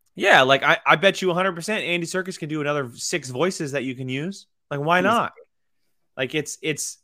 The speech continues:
Speaker 1: uh,
Speaker 2: Having
Speaker 1: recycling
Speaker 2: kids
Speaker 1: actors
Speaker 2: boy.
Speaker 1: is not a bad thing. If it's for a main role, sure, don't do it. But you could easily recycle an actor, and there are thousands and millions of fans like us who would be like, "Yes, that's awesome. I'm all for it."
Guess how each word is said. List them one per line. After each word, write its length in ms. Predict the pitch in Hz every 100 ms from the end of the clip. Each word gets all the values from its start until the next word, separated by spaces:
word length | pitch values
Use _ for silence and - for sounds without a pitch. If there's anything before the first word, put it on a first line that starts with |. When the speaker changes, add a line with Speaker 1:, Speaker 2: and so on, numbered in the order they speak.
| _ 123
Speaker 1:
uh, 40 |
Speaker 2:
Having 160 | - 147
Speaker 1:
recycling 520 | 196 220 190 190 139
Speaker 2:
kids 100 | 120
Speaker 1:
actors 320 | 131 110 110 135
Speaker 2:
boy. 40 |
Speaker 1:
is 120 | 107
not 260 | 107 110 113
a 40 |
bad 340 | 101 95 87 -
thing. 220 | 78 76
If 160 | 127 175
it's 120 | -
for 200 | 190 185
a 60 | 139
main 320 | 135 131 120
role, 320 | 120 147 170
sure, 420 | - - 113 98
don't 300 | 85 107 95
do 160 | 101 87
it. 140 | 78 113
But 240 | 110 - _ _ -
you 140 | 180
could 240 | 190 - -
easily 420 | 151 156 160 156
recycle 540 | 139 135 139 135 135
an 60 | 113
actor, 480 | 113 - 151 160 - _ _ -
and 160 | 139 147
there 160 | 156
are 300 | 143 113 107 _ _ _ _
thousands 480 | 165 170 180 196 175
and 120 | 160
millions 380 | 147 156 160 151
of 80 | 151
fans 320 | 143 135 117
like 220 | 127 127
us 180 | 123 -
who 80 | 123
would 140 | 113
be 80 | 117
like, 180 | 113 101
"Yes, 240 | 113 131 -
that's 200 | 147 127
awesome. 380 | 113 113 117 101
I'm 80 |
all 140 | 95 87
for 240 | 87
it." 40 | 78